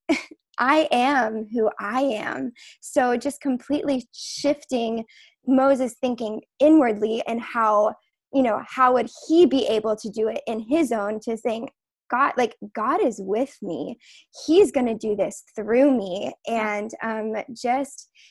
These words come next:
increasing, um, Moses' faith. And you just see how from that point, how God never left Moses' side. And I think that, um, in all of the unforeseen things, you know, there, Moses was about to walk the most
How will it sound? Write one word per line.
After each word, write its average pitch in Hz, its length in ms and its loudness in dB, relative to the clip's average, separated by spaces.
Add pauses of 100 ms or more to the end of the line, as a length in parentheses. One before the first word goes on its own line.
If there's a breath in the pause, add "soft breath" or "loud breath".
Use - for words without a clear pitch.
(100 soft breath)
increasing, 285 680 2
um, 220 400 -2
Moses' 240 640 2
faith. 190 400 -2
And 240 180 -2
you 254 80 -2
just 269 300 -8
see 247 160 -6
how 226 560 0 (680 soft breath)
from 269 240 4
that 233 260 2
point, 240 480 -4 (200)
how 220 400 0 (220)
God 214 320 2
never 214 340 -2
left 202 320 -4
Moses' 202 580 -8
side. 226 500 -2 (120)
And 226 120 -6
I 226 140 -6 (100)
think 214 320 -6
that, 113 300 0 (460 loud breath)
um, 226 220 0
in 220 180 -2
all 233 240 6
of 247 80 2
the 262 160 -2
unforeseen 226 960 -2 (160)
things, 185 380 -6
you 226 100 -4
know, 208 160 -2
there, 202 220 2 (160)
Moses 247 400 2
was 220 80 -4
about 220 380 2
to 240 80 -8
walk 214 440 2
the 226 60 -4
most 214 260 -4